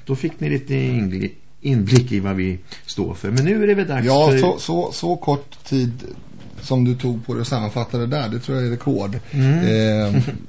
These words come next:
Speaker 2: bättre kan det inte sägas. Nu ska vi lyssna på en låt.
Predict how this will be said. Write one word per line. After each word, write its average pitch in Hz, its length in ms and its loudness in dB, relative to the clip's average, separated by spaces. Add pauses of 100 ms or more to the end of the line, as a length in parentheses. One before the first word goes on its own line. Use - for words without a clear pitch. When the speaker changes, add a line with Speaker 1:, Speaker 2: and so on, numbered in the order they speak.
(240)
Speaker 2:
bättre 151 280 -2
kan 160 120 -2
det 151 60 0
inte 139 140 -2
sägas. 131 500 -2
Nu 156 100 2
ska 160 120 -4
vi 180 60 2
lyssna 180 180 2
på 170 80 0
en 202 60 4
låt. - 340 -2